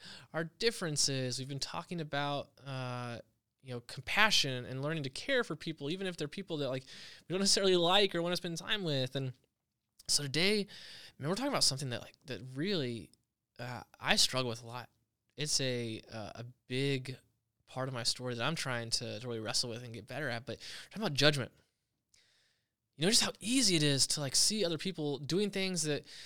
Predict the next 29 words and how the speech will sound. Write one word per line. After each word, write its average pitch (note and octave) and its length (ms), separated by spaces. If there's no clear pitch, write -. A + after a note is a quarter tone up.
that B2+ 100
we F3 80
wouldn't G3 320
do F#3 320
or C#3+ 80
we D#3 160
don't E3+ 200
like D#3+ 380
or, C#3 500
or C#3 120
we D3+ 120
would G#3 100
do D3+ 120
differently B2+ 840
or C#3+ 260
we C#3 100
think F3 400
are, B2 500
are A#2+ 140
bad D3 540
and, B2 280
and, B2+ 300
uh, C#3 40
just, D3 280
uh, - 60
or G3+ 120
even D#4 160
just, C4+ 160
like, E3 140